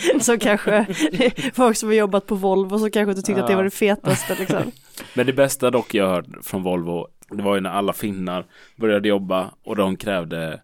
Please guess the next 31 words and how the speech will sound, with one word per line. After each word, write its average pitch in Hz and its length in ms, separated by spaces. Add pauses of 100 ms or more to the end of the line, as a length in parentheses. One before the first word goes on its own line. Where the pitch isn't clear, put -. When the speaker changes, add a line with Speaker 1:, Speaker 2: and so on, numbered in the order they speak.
Speaker 3:
bastu - 420 (140)
i - 520
omklädningsrummen. - 760
Speaker 1:
Mm. 196 180 (200)
Speaker 2:
Åh, 113 260
gud. 101 300 (260)
Och 135 120
det 127 80
blev 147 220
det? - 140 (100)
Speaker 3:
Ja, 85 380 (180)
för 110 160
att - 280
Volvo 104 440
sa 104 140
nej, 87 440 (140)
då 101 100
sa 95 160
finnarna, 80 560 (640)
"Vi 92 200
jobbar 90 200
inte." - 240 (400)
Så 151 120
alla, 143 240
alla 156 380
finnar 117 420 (120)
Speaker 1:
Mm. 240 280
Speaker 3:
kollektivt 110 600
satte 120 280
sig 98 140
ner 80 180